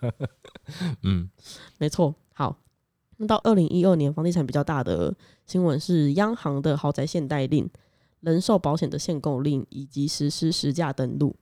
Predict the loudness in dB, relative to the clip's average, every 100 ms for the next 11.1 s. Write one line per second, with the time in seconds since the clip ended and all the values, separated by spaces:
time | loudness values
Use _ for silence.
0 | _ -4 -4 -4 -10 -4 -2 -2 -4 -4
1 | -2 -2 -2 0 0 0 0 0 -2 0
2 | -2 -2 -4 -4 -2 -4 -2 -4 -4 -4
3 | -4 -4 -4 -2 -2 -4 _ _ -6 -4
4 | -4 -4 -2 0 0 0 -2 -6 -4 -4
5 | -4 -8 _ _ _ -4 0 2 0 0
6 | 0 0 0 0 0 -2 0 0 0 0
7 | -2 -4 -4 -4 -4 -8 -8 -6 -8 -10
8 | _ _ _ -8 0 0 2 0 0 0
9 | 0 0 0 -2 -4 -4 -6 -2 -2 0
10 | -2 0 -2 -4 -6 -4 -2 0 -2 -4
11 | -12